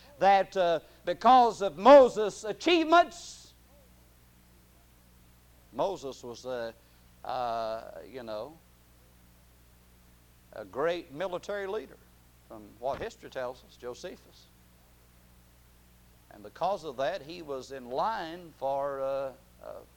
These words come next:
probably the throne. What would you do? <laughs>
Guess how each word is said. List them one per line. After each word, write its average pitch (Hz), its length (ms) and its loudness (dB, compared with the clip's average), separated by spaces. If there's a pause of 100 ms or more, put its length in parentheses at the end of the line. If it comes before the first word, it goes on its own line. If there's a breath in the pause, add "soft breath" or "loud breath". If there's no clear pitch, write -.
probably 180 440 -4
the 156 160 -12
throne. 233 400 -12 (2000)
What 277 180 2
would 285 180 -12
you 285 160 -14
do? 143 160 -16 (460)
<laughs> 113 60 -20